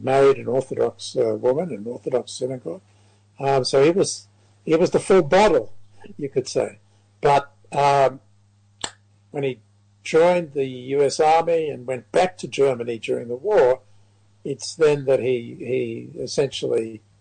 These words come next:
gave up on his faith, gave up on believing that there was a, you know, a just God, and hasn't practiced since then. But he remains, he identifies as a Jew. He remains an ethnic Jew.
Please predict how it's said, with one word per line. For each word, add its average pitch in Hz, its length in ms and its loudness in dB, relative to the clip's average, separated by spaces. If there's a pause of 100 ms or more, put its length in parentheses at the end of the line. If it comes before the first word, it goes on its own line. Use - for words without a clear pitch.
(540)
gave 135 220 2
up 131 180 -2
on 123 80 -4
his 110 160 -10
faith, 104 400 -6
gave 127 240 0
up 117 180 -4
on 104 120 -10
believing 117 560 -6
that 113 180 -8
there 110 140 -4
was 107 180 -8
a, 107 240 -8
you 113 120 -14
know, 104 140 -16
a 104 40 -18
just - 420 -6
God, 117 360 -2 (800)
and 131 180 -4
hasn't 143 360 2
practiced - 440 -2
since - 260 -8
then. 247 220 -2
But 139 120 -4
he 151 80 -2
remains, 151 720 -2 (600)
he 139 320 0
identifies 139 720 2
as 113 80 -10
a 120 80 -4
Jew. 117 320 -8
He 117 100 -10
remains 135 420 -4
an - 100 -12
ethnic - 420 -2
Jew. - 180 -14